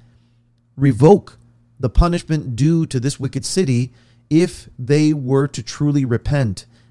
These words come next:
after the third time. But he mentions here, he states, "And for four, I will not revoke the punishment."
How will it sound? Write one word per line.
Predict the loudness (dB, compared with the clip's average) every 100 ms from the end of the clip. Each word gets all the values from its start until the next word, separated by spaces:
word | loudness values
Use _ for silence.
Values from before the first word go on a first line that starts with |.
| _ -6
after | -6 -6 -8
the | -8
third | -4 -2 -2
time. | -4 -4 -2 -4 -8 -14 _ _ _ _ _ _ _
But | -4 0 0 -2 -18 _ _ _
he | -4
mentions | 0 0 0 -2 -4
here, | -10 -12 -18 _ _ _ _
he | -6
states, | -2 2 0 0
"And | -2 -2
for | 0 0
four, | 0 2 4 4 4 2 -2 -8 _ _ -4
I | -2
will | 0 2 4
not | 4 2 -4 -6
revoke | -4 2 2 0 -6 _ _ _
the | -8
punishment." | -2 -2 -4 -8 -12